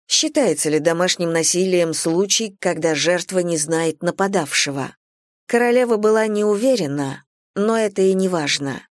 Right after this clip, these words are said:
Майк Грин в любом случае должен был разобраться и принять соответствующие меры.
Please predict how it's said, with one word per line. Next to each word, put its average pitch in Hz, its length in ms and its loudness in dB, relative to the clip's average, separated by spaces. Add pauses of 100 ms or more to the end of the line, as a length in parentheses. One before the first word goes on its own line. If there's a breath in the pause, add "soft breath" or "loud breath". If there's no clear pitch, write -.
(220)
Майк 185 460 0
Грин 180 400 2
в 175 80 -2
любом 190 300 0
случае 208 440 -2
должен 151 380 0
был 156 200 4
разобраться 170 880 0 (300)
и 202 120 0
принять 220 360 0
соответствующие 170 1040 -2
меры. 139 480 -4